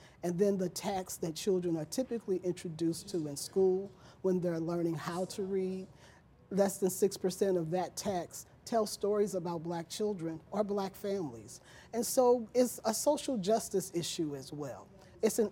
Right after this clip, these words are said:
equity issue. All children should have an opportunity to be in the learning space where they see themselves in the learning and not essentially be rendered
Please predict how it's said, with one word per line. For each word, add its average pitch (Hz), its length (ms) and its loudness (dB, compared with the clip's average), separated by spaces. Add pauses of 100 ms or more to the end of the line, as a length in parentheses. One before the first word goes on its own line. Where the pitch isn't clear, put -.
equity 190 560 2
issue. - 460 -10 (420)
All 254 220 4
children 208 400 2
should 180 180 -2
have 165 200 -4
an 160 120 -4
opportunity 156 680 -4
to - 140 -4
be 175 240 2
in 165 80 0
the 151 100 -4
learning 175 380 0
space 139 460 -10
where 165 100 -4
they 151 160 -6
see 220 320 -8
themselves 151 720 -6 (240)
in 185 120 0
the 170 120 -2
learning 156 500 -4 (240)
and 220 140 2
not 254 200 2
essentially 208 560 -2
be 170 200 -2
rendered 160 480 -2